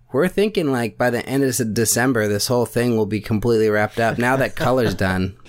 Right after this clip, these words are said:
Speaker 1: you know?
Speaker 2: Sorry, I didn't mean to laugh. I just remember a conversation with you in your car. What was that, like, Jan-, it must have been last year. Remember we were going to Palo Alto to record that T V show?
Speaker 1: Oh, yeah.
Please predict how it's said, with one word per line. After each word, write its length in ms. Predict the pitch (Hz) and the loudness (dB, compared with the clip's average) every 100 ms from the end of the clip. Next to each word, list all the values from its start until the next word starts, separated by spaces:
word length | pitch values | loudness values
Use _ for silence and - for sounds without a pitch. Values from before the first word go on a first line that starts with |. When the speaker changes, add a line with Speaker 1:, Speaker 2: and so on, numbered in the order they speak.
| - | -10
Speaker 1:
you 160 | - 104 | -4 -2
know? 200 | 101 98 | 0 0
Speaker 2:
Sorry, 240 | 139 135 | 2 2
I 20 | |
didn't 300 | 123 127 127 | 2 0 0
mean 100 | 127 | -2
to 100 | 117 | -2
laugh. 480 | 110 110 110 98 - - | -2 0 2 4 4 4
I 140 | 131 | 2
just 240 | 120 120 - | 0 -2 -2
remember 560 | 165 135 135 127 127 123 | -2 0 0 0 2 0
a 80 | 110 | 2
conversation 720 | 127 120 117 - 120 - 131 | 0 0 -2 0 0 -2 -4
with 200 | 117 - | -6 -4
you 260 | 120 110 107 | -2 0 -2
in 200 | 113 117 | -4 -4
your 140 | 104 | -6
car. 560 | - 120 113 104 104 - - - - - - - 135 | -2 2 2 0 -2 -6 -20 -20 -20 -20 -20 -20 -10
What 260 | 123 117 | 0 2
was 140 | 113 110 | 2 2
that, 240 | 110 82 | 0 2
like, 340 | 110 104 - - _ - - - - - | 0 0 -4 -20 _ -20 -20 -20 -20 -18
Jan-, 500 | - 117 117 127 - - | -8 -4 -4 -6 -12 -12
it 460 | 139 135 135 170 190 | -6 -2 2 2 4
must 180 | 196 185 | 0 2
have 60 | |
been 160 | 175 143 | 2 4
last 320 | 123 127 - | 4 6 6
year. 180 | 139 127 | 6 4
Remember 340 | 113 131 143 | 2 2 4
we 140 | 143 143 | 4 6
were 80 | 135 | 4
going 240 | 131 135 | 2 2
to 60 | 127 | 2
Palo 320 | - 123 117 | 4 4 4
Alto 440 | 110 - 127 123 | 2 2 2 2
to 180 | 127 - | 0 -2
record 520 | 117 110 - 117 113 | -2 -2 0 0 0
that 200 | 107 101 | -2 -2
T 160 | - 113 | -2 -4
V 160 | 110 113 | -2 -2
show? 380 | - 123 135 - - | -2 -2 -2 -8 -4
Speaker 1:
Oh, 180 | 135 151 | 0 2
yeah. 320 | 147 139 117 | 2 2 -2